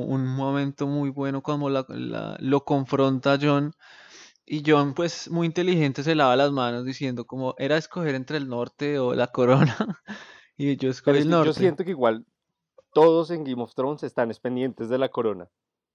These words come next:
Speaker 2: Y que siempre ha sido así. El único como que realmente dimensiona lo que se les viene encima es Jon. O sea, es como, "Weón, no me importa ningún trono, ninguna corona, nada. Nos van a matar a todos".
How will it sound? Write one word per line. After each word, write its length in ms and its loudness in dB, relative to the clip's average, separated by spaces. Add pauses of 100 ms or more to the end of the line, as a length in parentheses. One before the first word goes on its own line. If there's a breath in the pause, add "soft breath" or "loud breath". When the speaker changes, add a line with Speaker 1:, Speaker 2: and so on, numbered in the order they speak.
(380)
Speaker 2:
Y 120 -18
que 160 -6
siempre 300 -2
ha 20 -6
sido 160 0
así. 140 -4
El 160 -2
único 300 -2
como 240 -6
que 300 -4
realmente 460 0
dimensiona 640 -2 (340)
lo 100 -6
que 80 -4
se 100 0
les 140 0
viene 200 -2
encima 320 -2
es 120 -4
Jon. 180 0 (640)
O 20 -10
sea, 120 2
es 100 -2
como, 480 0
"Weón, 240 2
no 100 2
me 60 0
importa 720 2
ningún 340 -4
trono, 440 2
ninguna 380 -4
corona, 460 -2
nada. 380 -2 (520)
Nos 100 -6
van 140 4
a 40 -2
matar 280 2
a 80 -2
todos". 380 -2